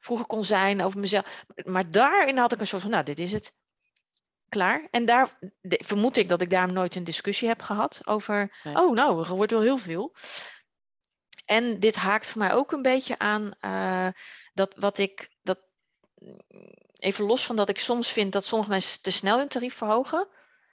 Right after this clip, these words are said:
Speaker 1: dat ze dan zeggen, nou, ik ben nu een half jaar V A, dus nu ga ik omhoog. En ik denk
Speaker 2: Ja.
Speaker 1: dan, eh, ja, ik kan het
Speaker 2: Nee.
Speaker 1: echt niet mild zeggen. Ik denk dan, ben je
Speaker 2: Doe
Speaker 1: gek of
Speaker 2: zo.
Speaker 1: zo? Doe even normaal.
Speaker 2: Ja.
Speaker 1: Je kom, kom echt net kijken,
Speaker 2: Ja.
Speaker 1: kind.
Speaker 2: <clears throat>
Speaker 1: Ga, hup, hup. Eerst ervaring opdoen.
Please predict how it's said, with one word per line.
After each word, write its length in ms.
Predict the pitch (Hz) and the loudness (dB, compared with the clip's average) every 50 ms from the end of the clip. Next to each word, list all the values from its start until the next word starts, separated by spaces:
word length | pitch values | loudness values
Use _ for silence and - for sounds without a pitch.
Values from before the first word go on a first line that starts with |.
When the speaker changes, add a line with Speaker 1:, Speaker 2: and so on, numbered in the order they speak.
| _ _ _ | _ _ _
Speaker 1:
dat 160 | - 190 - | -6 -4 -2
ze 120 | - 220 | -4 0
dan 200 | 190 196 190 185 | 2 2 2 2
zeggen, 260 | - 196 180 190 262 | 0 -2 -2 -2 -2
nou, 120 | 311 233 196 | -2 -2 -2
ik 60 | 180 | 0
ben 140 | 175 185 185 | 0 -2 0
nu 60 | 196 | 0
een 80 | 190 175 | -2 -4
half 240 | 170 208 - - | -4 -6 -8 -4
jaar 140 | - 269 262 | -4 -4 -4
V 80 | - - | -4 -4
A, 180 | 240 254 277 | -2 0 0
dus 160 | 269 196 180 - | 0 0 -2 -4
nu 100 | 214 202 | -4 -2
ga 120 | - 220 | -2 -2
ik 120 | 208 208 - | -2 -2 -4
omhoog. 360 | 190 196 202 180 131 - - | -4 -2 -2 -2 -2 -4 -6
En 80 | - 180 | -4 -2
ik 120 | 196 196 | -2 0
denk 240 | 180 190 180 139 135 | 0 0 0 0 -2
Speaker 2:
Ja. 60 | 156 | -2
Speaker 1:
dan, 120 | 165 156 156 | -2 -2 -4
eh, 440 | 156 160 151 143 139 139 131 127 131 160 175 - _ _ _ _ | -6 -6 -6 -6 -6 -6 -8 -8 -10 -12 -16 -20 _ _ _ _
ja, 140 | - 170 - | -6 -6 -6
ik 80 | - | -4
kan 100 | - 190 | -4 -4
het 80 | 180 156 | -2 -2
Speaker 2:
Nee. 80 | - | -2
Speaker 1:
echt 80 | - - | -2 0
niet 120 | 214 214 | -2 0
mild 200 | 214 226 233 233 | 2 2 2 2
zeggen. 320 | - - 285 269 - - - | 2 0 0 0 -2 -4 -8
Ik 100 | 170 170 | -6 -6
denk 180 | - 160 139 | -6 -8 -8
dan, 140 | - 151 151 | -8 -10 -6
ben 100 | 151 151 | -4 -2
je 60 | 151 175 143 | -2 0 0
Speaker 2:
Doe 40 | 311 | 0
Speaker 1:
gek 100 | 370 - | 0 0
of 80 | - 131 | -2 -2
Speaker 2:
zo. 140 | 135 - 156 | 0 0 0
Speaker 1:
zo? 140 | 135 127 - - - - - - | 0 0 -4 -8 -16 -20 -10 -2
Doe 140 | - 233 | 4 4
even 240 | 220 254 - - 254 | 4 4 4 0 -2
normaal. 420 | 254 247 294 381 339 117 110 - - _ _ _ _ | 0 2 4 4 4 2 2 -2 -10 _ _ _ _
Speaker 2:
Ja. 160 | 143 135 131 | -12 -12 -2
Speaker 1:
Je 160 | 127 208 220 | 2 2 2
kom, 260 | 220 220 - 196 202 - | 2 2 -4 -10 -8 -2
kom 200 | - 269 262 269 | 0 0 0 2
echt 300 | - 320 - - - - | 2 0 0 0 -2 0
net 200 | 311 294 285 - | 2 2 2 2
kijken, 480 | - 392 415 349 - - 160 127 - - _ _ | 2 2 2 2 0 -2 -8 -10 -12 -14 _ _
Speaker 2:
Ja. 100 | _ 156 | _ -4
Speaker 1:
kind. 300 | 151 160 175 294 381 - - - - _ _ | -2 -2 -2 -2 -4 -8 -10 -12 -16 _ _
Speaker 2:
<clears throat> 200 | - - - - | 4 4 4 2
Speaker 1:
Ga, 280 | - 208 196 - - - | -4 -4 -2 -2 -4 -4
hup, 360 | - - 185 170 - - - | -6 -2 2 2 2 2 4
hup. 240 | - 311 - - - - - - - - | 2 2 2 2 -2 -12 -18 -20 -20 -10
Eerst 320 | - - 277 311 330 302 - | -2 2 4 4 4 4 2
ervaring 460 | 269 - - 269 269 269 262 262 226 | 0 2 4 4 4 4 4 2 0
opdoen. 460 | 226 220 214 208 220 214 214 208 208 | -2 -4 -2 -2 -2 0 -2 -2 -6